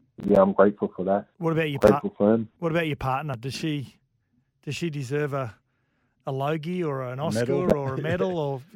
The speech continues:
Speaker 2: she must have been a great support
Speaker 1: Oh,
Speaker 2: for
Speaker 1: she
Speaker 2: you.
Speaker 1: deserves everything. Yeah, she's been, um, been there since, yeah, through it all, and she's, um, you know, as much as it's, I, I,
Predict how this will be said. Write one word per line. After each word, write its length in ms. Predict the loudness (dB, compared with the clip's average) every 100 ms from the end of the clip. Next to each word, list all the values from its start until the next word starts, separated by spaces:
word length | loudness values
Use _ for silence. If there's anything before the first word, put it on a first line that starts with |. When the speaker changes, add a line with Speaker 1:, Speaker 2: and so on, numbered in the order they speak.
| -16
Speaker 2:
she 180 | -10
must 180 | -8 -8
have 40 | -8
been 120 | -12
a 60 |
great 260 | -8 -8 -8
support 260 | -4 4 8
Speaker 1:
Oh, 220 | 8 6
Speaker 2:
for 140 | 0
Speaker 1:
she 60 | -8
Speaker 2:
you. 40 | -6
Speaker 1:
deserves 240 | -4 -4 -4
everything. 400 | -6 -8 -16 -16 _ _ _ _ _ _ -14 -6
Yeah, 280 | -2 -2 -4
she's 140 | -8 -8 -2
been, 260 | -2 2
um, 300 | 4 6 4 -2 _ _ _ _ -6
been 180 | -4
there 260 | 0 0 0 -4
since, 120 | -16 -16 -20 -20 -6
yeah, 220 | -4 -4 -6 _ _ _ _ _
through 200 | 2 2
it 60 | 4
all, 300 | 2 2 2
and 280 | 0 -4 -12 _ _ _ _ _
she's, 300 | -6 -4 -2 2
um, 340 | 4 4 0 -12 _ _ -12
you 80 | -8
know, 220 | -6 -6 -10 _ _ _ -10
as 100 | -4
much 260 | 2 2 2
as 120 | -2 -2
it's, 180 | -4 -8 _ _ _ _ _ _ _ _ -4
I, 260 | 2 2 0
I, 200 | -4 -4